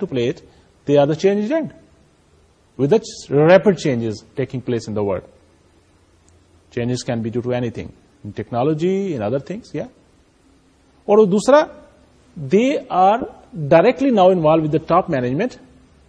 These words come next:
and they play their vital role there when they are making the strategies for the business، for the organization۔ تو دیکھا جائے تو ایچ آر ڈپارٹمنٹ جو ہے وہ کیا کر رہا ہے؟ وہ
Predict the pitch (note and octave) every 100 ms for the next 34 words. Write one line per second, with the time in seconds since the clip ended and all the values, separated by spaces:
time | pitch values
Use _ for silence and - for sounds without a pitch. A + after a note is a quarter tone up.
0 | _ _ _ _ _ _ - G3 D3+ A3
1 | C4 - - - G3+ G#3 G3 F#3+ C#3+ C3
2 | E3 A#3 G#3 E3+ D#3+ C#3 F#3+ E3 C3+ C#3
3 | C3+ B2 A2+ C#3+ C3 C3+ A2 F#2 G2+ F#2
4 | G#2 - _ _ _ _ _ _ _ _
5 | _ _ _ B2+ B2 E3 C3+ B2 B3 -
6 | _ _ - A2 G#2+ A3+ - _ - G2
7 | E2+ C#2+ D2+ - _ _ _ _ _ _
8 | _ _ _ _ _ _ _ _ _ _
9 | _ _ _ _ _ _ _ _ _ _
10 | _ _ _ _ F#3+ F#3 B3 D4 B3 B3+
11 | - - _ _ _ - - F3+ B3 C4
12 | G#3+ F3+ F3 F#3 F3 D#3 D#3+ G3+ D#3+ D#3
13 | G3+ F3 B2+ G2 - _ _ _ _ _
14 | F3